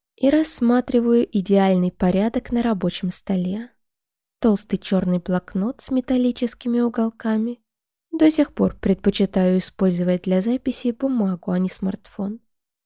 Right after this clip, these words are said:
Ручка, несколько остро отточенных карандашей, ровная стопка документов сбоку.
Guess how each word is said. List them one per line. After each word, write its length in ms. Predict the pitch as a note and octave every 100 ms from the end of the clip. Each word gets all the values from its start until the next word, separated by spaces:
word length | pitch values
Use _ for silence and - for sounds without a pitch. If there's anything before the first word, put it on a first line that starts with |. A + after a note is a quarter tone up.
| _ _ _
Ручка, 680 | - C4 D4 - - B3+ C4 _ _ _ _
несколько 540 | D4+ D#4 - G#3 - G3+
остро 460 | - G3+ - F#3+
отточенных 540 | F#3+ - G3 - F#3 -
карандашей, 880 | F#3 F3+ F3+ F#3 - - A3 C4 _ _ _ _ _ -
ровная 520 | A3 G#3+ F#3 G#3+ C4+
стопка 440 | - - A3+ -
документов 680 | A3+ B3 C4+ B3 G#3 G3 G#3+
сбоку. 560 | G#3+ - G3 F#3 -